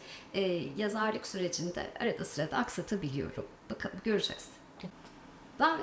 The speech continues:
e, popülist yaklaşımla, e, okuyan ve yazan, üreten biri değilim.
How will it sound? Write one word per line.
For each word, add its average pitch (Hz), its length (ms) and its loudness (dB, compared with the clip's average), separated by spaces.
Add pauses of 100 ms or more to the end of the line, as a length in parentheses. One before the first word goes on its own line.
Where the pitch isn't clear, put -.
e, 247 180 4
popülist 285 400 2
yaklaşımla, 240 920 4
e, 185 300 0 (640)
okuyan 269 440 6
ve 247 80 6
yazan, 202 500 4
üreten 190 480 0
biri 156 240 -6
değilim. 160 380 -4